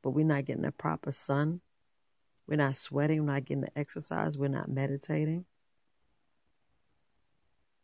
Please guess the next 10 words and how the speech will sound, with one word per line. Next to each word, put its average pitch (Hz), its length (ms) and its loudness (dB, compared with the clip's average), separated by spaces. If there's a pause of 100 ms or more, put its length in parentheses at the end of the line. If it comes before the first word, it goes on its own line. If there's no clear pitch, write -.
(1800)
But - 140 -4
just 147 260 0
think, 147 340 0 (2000)
when 147 180 0
we 156 140 2
produce, 151 640 2
what 143 100 0
are 151 60 0
we 143 140 2
producing? 143 760 -2